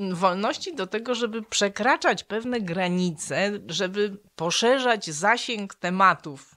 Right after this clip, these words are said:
o których się pisze, żeby zwracać uwagę na to, że społeczeństwo naprawdę nie składa się tylko z arystokracji wyższych warstw mieszczańskich, tylko że żyją jeszcze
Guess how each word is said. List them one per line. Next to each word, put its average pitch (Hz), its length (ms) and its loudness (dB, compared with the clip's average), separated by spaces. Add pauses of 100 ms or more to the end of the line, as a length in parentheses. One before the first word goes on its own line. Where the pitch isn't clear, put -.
(580)
o 143 60 -8
których 190 420 -6
się 175 200 -2
pisze, 170 480 -4
żeby 165 280 -4
zwracać 190 520 0
uwagę 185 360 -2
na 160 240 0
to, 185 220 -2
że 165 320 -2
społeczeństwo 165 680 -2
naprawdę 170 560 -2
nie 147 160 -4
składa 131 440 -4
się 127 160 -8
tylko 143 520 -6 (420)
z - 100 -12
arystokracji 160 880 0
wyższych 147 460 0
warstw 143 340 -4
mieszczańskich, 156 800 -2
tylko 214 300 0
że 196 180 2
żyją 214 560 4 (400)
jeszcze 175 680 -2